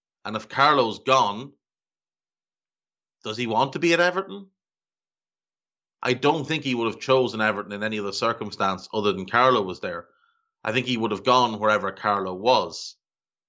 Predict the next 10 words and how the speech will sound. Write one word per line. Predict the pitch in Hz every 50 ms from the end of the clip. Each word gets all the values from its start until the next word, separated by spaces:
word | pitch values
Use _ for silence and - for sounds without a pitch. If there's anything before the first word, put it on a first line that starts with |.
| _ _ _ _ _ _ _ _ _ _ _ _ _ _ _ _ _ _ _ _ _ _ _ _ _ _ _ _ _ _ _ _ _ _ _ _ _ _ _ _ _
So | - - 165
you | 170 165
probably | - 170 190 190 165 165
need | 156 151 131
a | 127
starting | - - 156 143 135 123 - 120 113
attacker | 110 107 - 131 127 123 123 - 110
as | 104 101 104
well. | 123 135 117 95 87 85 - - _ _ _
So | - - - 156 151 143 139 -